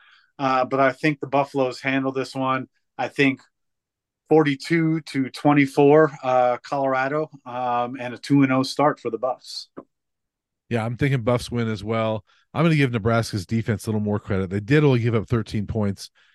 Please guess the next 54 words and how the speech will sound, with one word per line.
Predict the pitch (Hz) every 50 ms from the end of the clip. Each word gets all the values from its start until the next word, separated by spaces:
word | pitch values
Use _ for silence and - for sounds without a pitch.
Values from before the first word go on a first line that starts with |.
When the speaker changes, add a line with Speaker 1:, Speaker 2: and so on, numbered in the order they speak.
| _ _
Speaker 2:
in | 104 110 110
that | 107 98 98
opener, | 104 104 110 113 104 101 98
and | 95 95
they're | 98 92
pretty | - - - 143 127 110
solid | - - 113 101 101 95 90
defense. | 101 101 - 117 101 98 95 - - _ _ _ _ _ _ -
Um, | 101 101 98
I | 120 139
think | 143 143 127
the | 123 113
Buffs | 120 113 104 - -
win | 107 113 107 104
this | 104 98 - -
thing. | - 110 104 101 98 95 92 - _ _ _ _ _ _
Um, | - 98 95 92
Shedeur | 82 - - 107 110 110 101
Sanders, | - - 110 104 101 92
I | 104 104
think, | 104 98 -
looks | 110 101 - -
good | - 110 104
again. | 98 95 - - 110 104 104 104 104 101 101 - _ _ _ _ _ _ _
They | 110 113 113
gotta | 117 110 110
get | 101 107 -
their | 113 104 101
own | 107 107 104
run | 107 107 104 95
game | 104 101 98
going | 90 98 101 101 101 101
a | 101
little | 101 101 101 95
bit, | 87 104 101 98 87 -
but, | 104 98 92 - _ _ _ _ _ -
um, | 101 101 95 101
I've | 113 107
got | 123 123 110 -
thirty-one | - 131 127 127 127 120 113 113 113 101
twenty-three, | - - - 110 104 101 - - - 113 110 104 101 98 95 92 - _ _ _ _ _
uh, | - 101 98 92
Buffs | 87 110 107 98 - - -
winning | 101 98 95 95 92
this | 95 98 98 - -
one | 101 98 95
and, | 92 87 87 - _ _ _ _
and | - 101 -
starting | - 117 104 98 101
off | 95 90 -
two | - - 107 98 95
and | 92
oh. | 101 104 101 98 95 92
And, | 92 87 92